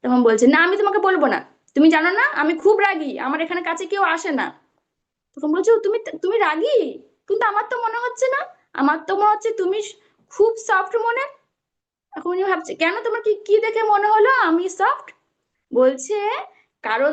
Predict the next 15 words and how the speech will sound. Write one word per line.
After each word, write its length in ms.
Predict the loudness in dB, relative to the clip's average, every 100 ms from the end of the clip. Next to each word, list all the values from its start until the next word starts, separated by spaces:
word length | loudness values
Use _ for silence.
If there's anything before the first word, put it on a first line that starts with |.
| -2
তুমি 300 | -4 -4 -2 -4 -6 _ _
কথা 440 | -4 -2 -2 -4 -4
বলছো, 400 | -2 -2 -2 -8
তুমি 220 | -6 -6
হাসতে 480 | -4 -6 -8 -4 -2
পারো, 260 | 0 0 -2
তুমি 200 | -4 -6
কথা 240 | -6 -6 -4
বলতে 300 | -2 -2 -2
পারো, 300 | -2 -2 -4 -8 _ _ _
অতএব 520 | -6 -6 -4 -2 0 -2 -12 _ -4
তুমি 200 | 0 0
কিন্তু 300 | 2 0 2
রাগী 520 | 0 0 -2 -6 -6
নও, 360 | -4 0 0